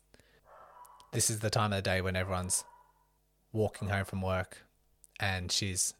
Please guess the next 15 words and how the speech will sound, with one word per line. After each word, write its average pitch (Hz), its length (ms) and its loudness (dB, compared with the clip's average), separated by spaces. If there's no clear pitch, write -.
defending 101 420 -2
our 90 80 0
castle. - 480 -2
Okay, 95 320 -2
hopefully 101 260 -2
she's - 200 -4
settled 87 340 -4
where 104 120 0
I'm 92 100 0
up 90 180 -4
to. 82 180 -4
Number 104 180 0
six, - 440 2
continue 143 420 2
prioritizing 127 880 6